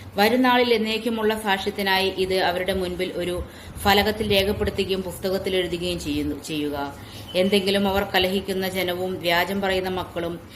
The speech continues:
കർത്താവിന്റെ ഉപദേശം ശ്രവിക്കാത്ത സന്തതികളുമാണ്. ദർശിക്കരുത് എന്ന് ദീർഘദർശികളോടും ശരിയായിട്ടുള്ളത്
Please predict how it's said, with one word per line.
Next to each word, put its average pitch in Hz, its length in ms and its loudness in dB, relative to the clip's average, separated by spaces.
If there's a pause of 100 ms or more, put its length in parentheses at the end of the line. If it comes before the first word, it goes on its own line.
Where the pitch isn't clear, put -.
(260)
കർത്താവിന്റെ 196 560 2
ഉപദേശം 190 580 -2 (420)
ശ്രവിക്കാത്ത 196 580 2
സന്തതികളുമാണ്. 151 1040 -2 (800)
ദർശിക്കരുത് 220 640 4
എന്ന് 202 640 0 (1120)
ദീർഘദർശികളോടും 202 1000 2 (380)
ശരിയായിട്ടുള്ളത് 214 920 4